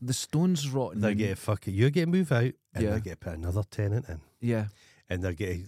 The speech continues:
Speaker 2: they're gonna leave, they're gonna have the same bog brush as you had.
Speaker 1: I'm gonna leave them at
Speaker 2: The
Speaker 1: I'm taking fucking
Speaker 2: And
Speaker 1: light
Speaker 2: they'll just
Speaker 1: bulbs.
Speaker 2: run it out.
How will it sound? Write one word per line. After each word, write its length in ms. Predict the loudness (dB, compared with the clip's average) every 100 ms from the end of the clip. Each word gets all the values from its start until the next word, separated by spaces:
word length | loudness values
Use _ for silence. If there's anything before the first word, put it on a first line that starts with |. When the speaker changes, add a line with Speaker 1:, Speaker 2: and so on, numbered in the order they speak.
| -12
Speaker 2:
they're 320 | -8 -6 -4 -4
gonna 140 | -4
leave, 280 | -2 -2 -4 -12 -12
they're 120 | -8 -8
gonna 140 | -8
have 60 | -10
the 80 |
same 280 | -4 -2 0
bog 300 | 2 0 0
brush 300 | -2 -4 -2
as 100 | -4
you 140 | -2 -4
had. 300 | -6 -8 -14 -20 _ _ _ _ -4
Speaker 1:
I'm 100 | -2
gonna 180 | 0 0
leave 160 | 0
them 140 | 0 0
at 80 | -2 -12 -14
Speaker 2:
The 340 | -6 -2 -2 _ -8 -8 -6 -2
Speaker 1:
I'm 140 | -2
taking 320 | -2 -4 -4
fucking 320 | -4 -4 2
Speaker 2:
And 100 | 4
Speaker 1:
light 60 | 4
Speaker 2:
they'll 120 | 4
just 220 | 2 0
Speaker 1:
bulbs. 140 | 0 2
Speaker 2:
run 200 | 4 4
it 100 | 2
out. 140 | -2